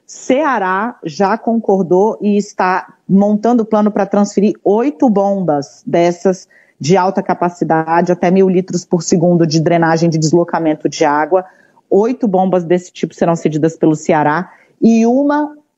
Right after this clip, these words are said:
pelo Alagoas, pelo estado de Alagoas. Tem mais uma bomba que ainda está em negociação ou mais com o estado de Pernambuco. A conclusão dessa negociação, Beth, a gente vai ter na semana que vem. Que a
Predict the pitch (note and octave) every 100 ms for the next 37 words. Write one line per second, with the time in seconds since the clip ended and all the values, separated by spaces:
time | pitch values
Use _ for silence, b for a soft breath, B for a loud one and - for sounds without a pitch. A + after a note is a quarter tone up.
0 | - G#3+ A3 G#3+ G#3+ G#3 F3 D#3 D3 D3+
1 | - F3 F3+ - E3+ E3+ F3+ F#3 G3 D#3
2 | C3 D3+ - - b b b G#3+ A3 G#3
3 | A3 G#3+ - A3+ C#4 D#4 A3+ G3 F#3+ G3
4 | G3+ G3+ F#3+ G3+ G#3+ G#3 - F3+ F3 D#3+
5 | E3+ - E3+ - F3 E3 - G#3+ C4+ A3+
6 | F3 F3 F#3+ G#3 - - - G#3 G3+ F#3+
7 | - F3 E3+ F3+ - E3 F#3+ - F#3+ G#3
8 | G#3+ G#3 F3+ E3+ - - b b - -
9 | F#3+ F#3 F3+ F#3 F3+ F3+ G#3 G3+ F#3 F3+
10 | F3+ F#3 F3+ F3+ F#3 F3 F3 F3 - -
11 | b b - E3+ F3 F3 E3+ E3+ E3 F3
12 | E3+ E3+ B B - F3 F3 F#3 - -
13 | - F#3 F3 F3 F3 F3 C3+ C#3+ _ _
14 | _ - B3+ A#3